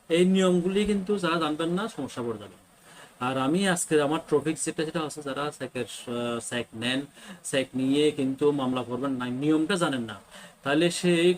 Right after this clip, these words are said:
নিয়মটা হচ্ছে চেকের মামলার, আহ, যদি তারিখ লিখে থা-, লেখা, লেখা থাকে ছয় মাসের মধ্যেই আপনাকে ডিজনার করাইতে হবে। ডিজনার না করাইলে সেই চেক, চেকের মামলাটা কিন্তু আর হবে না, তখন চারশো বিশ, চারশো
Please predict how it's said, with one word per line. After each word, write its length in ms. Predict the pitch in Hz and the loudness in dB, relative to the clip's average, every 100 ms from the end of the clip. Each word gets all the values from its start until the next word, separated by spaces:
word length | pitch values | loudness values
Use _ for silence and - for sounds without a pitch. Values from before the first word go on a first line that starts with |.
| - - | 0 -2
নিয়মটা 360 | 147 147 143 | 0 2 0
হচ্ছে 420 | 170 175 - 180 180 | 2 2 2 0 0
চেকের 220 | 151 143 | -2 -2
মামলার, 440 | 139 139 151 143 | -2 -2 0 0
আহ, 840 | 180 - - 190 - 127 131 127 123 | -2 -10 -18 -14 -4 0 0 0 -2
যদি 440 | 135 131 160 170 - | -4 2 2 2 0
তারিখ 260 | 131 151 | -2 0
লিখে 200 | 147 143 | 0 -2
থা-, 280 | 156 143 135 | 0 0 2
লেখা, 240 | 127 123 143 | 0 -2 -2
লেখা 260 | 127 135 | 0 0
থাকে 320 | 156 156 190 269 - _ _ - | -2 0 0 -2 -6 _ _ -12
ছয় 260 | - 170 180 | 0 4 4
মাসের 360 | 156 - 175 | 2 2 0
মধ্যেই 560 | 151 143 - - 151 104 90 _ _ _ | 2 -2 -2 2 2 2 -8 _ _ _
আপনাকে 460 | 127 - 135 175 208 | -8 -4 -4 0 0
ডিজনার 300 | 131 131 117 | -2 -4 -4
করাইতে 280 | 113 107 110 | -4 -4 -6
হবে। 220 | 107 101 _ - - | -8 -12 _ -20 -12
ডিজনার 240 | 139 170 170 | -2 2 2
না 200 | 143 135 | 2 0
করাইলে 400 | 147 165 208 285 - - | 0 2 2 0 -6 -10
সেই 180 | - 151 | -2 0
চেক, 220 | 131 123 127 | 0 -2 -4
চেকের 240 | - 123 | -6 -4
মামলাটা 380 | 127 123 123 139 | -2 -2 -4 -4
কিন্তু 280 | 147 160 170 | -4 -4 -4
আর 80 | 135 | -4
হবে 240 | 131 147 | -2 -2
না, 200 | 160 240 233 | -2 -4 -4
তখন 180 | 131 139 | -8 -8
চারশো 320 | 123 - 147 | -8 -6 -4
বিশ, 160 | 170 | -4
চারশো 160 | 143 | -6